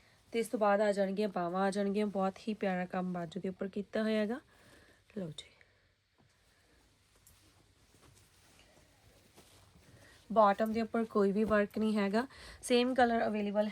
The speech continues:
ਹੈਗਾ, ਤੁਸੀਂ ਕਰਵਾਉਣਾ ਚਾਹੁੰਦੇ ਹੋ ਕਰਵਾ ਸਕਦੇ ਹੋ। ਫੁੱਲ ਪਿਓਰ ਆਰਗੈਂਜ਼ਾ ਦਾ ਆਪਾਂ ਬਹੁਤ ਹੀ ਪਿਆਰਾ ਦੁਪੱਟਾ ਰੈਡੀ ਕੀਤਾ ਹੈਗਾ। ਇਸ ਤਰ੍ਹਾਂ ਆਪਾਂ ਪੱਟੀ ਲਗਾ ਕੇ, ਮਗਜੀ ਗੋਟਾ ਲਗਾ ਕੇ ਤੁਸੀਂ ਦੇਖ ਸਕਦੇ ਹੋਗੇ। ਸੇਮ ਕਲਰ 'ਤੇ ਵੀ ਤੁਸੀਂ ਇਹ ਵਾਲਾ ਆਰਡਰ ਦੇ ਸਕਦੇ ਹੋਗੇ,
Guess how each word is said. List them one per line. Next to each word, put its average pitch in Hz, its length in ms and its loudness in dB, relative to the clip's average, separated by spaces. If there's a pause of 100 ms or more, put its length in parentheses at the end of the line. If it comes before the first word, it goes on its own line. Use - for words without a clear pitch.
ਹੈਗਾ, 196 200 -4
ਤੁਸੀਂ 214 260 -12
ਕਰਵਾਉਣਾ 190 420 -4
ਚਾਹੁੰਦੇ 190 240 -4
ਹੋ 196 40 -8
ਕਰਵਾ 190 300 -2
ਸਕਦੇ 208 280 -6
ਹੋ। 226 40 -2
ਫੁੱਲ 254 240 0
ਪਿਓਰ 240 260 0
ਆਰਗੈਂਜ਼ਾ 196 480 0
ਦਾ 190 80 -2
ਆਪਾਂ 190 180 -4
ਬਹੁਤ 202 440 2 (120)
ਹੀ 220 80 -2
ਪਿਆਰਾ 190 360 -2
ਦੁਪੱਟਾ 185 460 -6
ਰੈਡੀ 185 220 -6
ਕੀਤਾ 190 320 -4
ਹੈਗਾ। 220 220 2 (580)
ਇਸ 202 140 -2
ਤਰ੍ਹਾਂ 202 220 -4
ਆਪਾਂ 190 180 0
ਪੱਟੀ 190 360 -4
ਲਗਾ 190 320 -4
ਕੇ, 220 160 -6
ਮਗਜੀ 202 480 -2 (480)
ਗੋਟਾ 196 280 2
ਲਗਾ 170 260 -2
ਕੇ - 220 -12 (680)
ਤੁਸੀਂ 196 240 -6
ਦੇਖ 185 220 0
ਸਕਦੇ 190 340 -2
ਹੋਗੇ। 196 280 0 (380)
ਸੇਮ 262 360 2
ਕਲਰ 240 280 4
'ਤੇ 226 180 -2
ਵੀ 233 100 -4
ਤੁਸੀਂ 262 280 -8
ਇਹ 226 220 -6
ਵਾਲਾ 220 300 0
ਆਰਡਰ 202 280 -2
ਦੇ 190 260 -4
ਸਕਦੇ 190 400 -6
ਹੋਗੇ, 196 320 -2